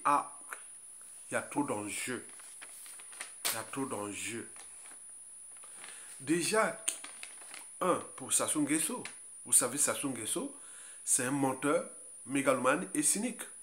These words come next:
Donc, il va certainement, il a certainement cherché à, à se venger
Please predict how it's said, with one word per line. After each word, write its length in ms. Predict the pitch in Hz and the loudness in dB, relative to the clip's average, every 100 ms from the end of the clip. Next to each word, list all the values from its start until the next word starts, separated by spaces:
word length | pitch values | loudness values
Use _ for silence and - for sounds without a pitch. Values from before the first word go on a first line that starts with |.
| - - - - - - - - - | -20 -20 -20 -20 -20 -20 -20 -20 -10
Donc, 280 | 151 240 240 - | 2 2 2 -2
il 100 | 196 | 0
va 140 | 190 | 2
certainement, 480 | 220 185 175 196 175 156 | 4 4 2 0 0 0
il 120 | 160 | 2
a 80 | 147 | 4
certainement 540 | 160 156 170 170 180 - - - - - - - - - | 2 0 0 0 -2 -6 -12 -20 -20 -20 -20 -20 -20 -4
cherché 340 | - - - | 0 0 4
à, 140 | - - | 2 4
à 140 | 127 120 | 2 2
se 280 | - - | 2 0
venger 640 | 123 107 156 165 170 226 | -2 0 4 4 2 -4